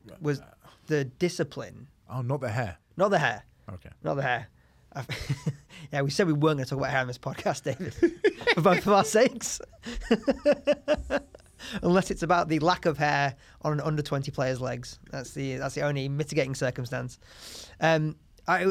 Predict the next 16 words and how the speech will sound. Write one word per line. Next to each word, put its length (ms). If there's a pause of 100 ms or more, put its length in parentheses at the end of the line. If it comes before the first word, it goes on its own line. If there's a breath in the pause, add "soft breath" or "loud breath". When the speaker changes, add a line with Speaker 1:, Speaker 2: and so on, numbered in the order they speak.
(120)
Speaker 1:
I 100
thought 240
France's 340
di-, 200
performance 460
was 100
really 400 (320)
disciplined 600 (260 soft breath)
and 180
Speaker 2:
Yeah. 100
Speaker 1:
ruthless. 500
And 120
I 20
think 180
the 60
try, 600